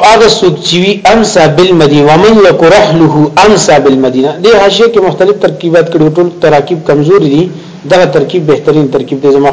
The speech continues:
خوښ دی، دا دی نه ذکر کړی. "ومن یکو رحله امسا بالمدینه". خبره، "ومن یکو"، یکو لپاره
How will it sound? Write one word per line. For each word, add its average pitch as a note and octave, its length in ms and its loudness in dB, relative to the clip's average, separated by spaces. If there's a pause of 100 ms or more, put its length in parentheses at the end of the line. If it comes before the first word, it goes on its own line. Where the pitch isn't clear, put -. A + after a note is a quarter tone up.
خوښ C#3+ 120 -2 (100)
دی، F3 140 0 (460)
دا D#3 120 2
دی D#3 220 2
نه E3+ 200 4
ذکر B2+ 300 -2
کړی. C3 120 -2 (120)
"ومن F#3 220 2 (140)
یکو E3 160 0
رحله D#3 680 0 (200)
امسا D#3+ 380 0
بالمدینه". B2 640 -4 (1120)
خبره، F3+ 180 2 (160)
"ومن G3+ 220 4 (140)
یکو"، F3 160 2 (140)
یکو F3+ 140 2
لپاره F#3 320 2